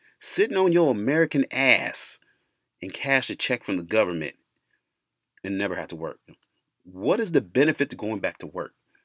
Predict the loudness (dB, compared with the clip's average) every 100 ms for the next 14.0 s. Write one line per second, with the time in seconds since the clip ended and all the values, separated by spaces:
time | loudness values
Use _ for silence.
0 | _ _ _ 0 4 4 6 4 2 -4
1 | 6 6 6 2 0 -2 -4 -6 -2 0
2 | 0 8 8 8 4 0 0 -4 0 -2
3 | 0 -4 -4 -8 -8 -6 -4 -4 -4 -4
4 | -4 -10 -12 -12 -14 _ _ _ _ _
5 | -2 0 0 2 2 4 6 6 4 0
6 | -4 -4 -4 -4 -2 -2 0 -2 -4 -6
7 | -2 0 0 -6 _ _ _ _ _ -8
8 | -8 -6 -2 0 0 -4 -4 -2 -2 -6
9 | -10 -14 -12 -8 0 0 0 -6 -8 -4
10 | -2 -2 -2 -6 -6 -16 _ _ _ _
11 | _ -8 -4 -2 2 2 2 -4 -6 -14
12 | _ _ _ _ _ -8 -6 -2 0 0
13 | -2 0 0 0 -2 -2 -2 -4 -4